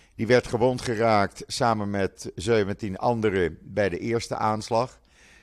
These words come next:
Dat is een, eh, een jongen van, eh, zeventien jaar.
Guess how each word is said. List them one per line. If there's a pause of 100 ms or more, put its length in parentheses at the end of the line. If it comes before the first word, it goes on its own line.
(120)
Dat
is
een,
eh,
een
jongen
van,
eh, (140)
zeventien
jaar.